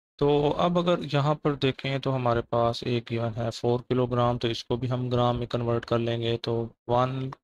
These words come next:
के जी is equal to thousand gram।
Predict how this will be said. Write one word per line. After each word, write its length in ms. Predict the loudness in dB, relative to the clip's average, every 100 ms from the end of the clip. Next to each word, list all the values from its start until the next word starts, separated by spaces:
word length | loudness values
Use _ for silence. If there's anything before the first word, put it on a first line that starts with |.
| _ 0
के 280 | 2 4
जी 540 | 2 2 2 2 0 -4 _ _ _ -6
is 140 | -2 -2
equal 460 | -2 _ 0 0 0
to 80 | -2 -4 -2
thousand 520 | 0 2 0 -2 -4 -4
gram। 340 | -2 -2 -4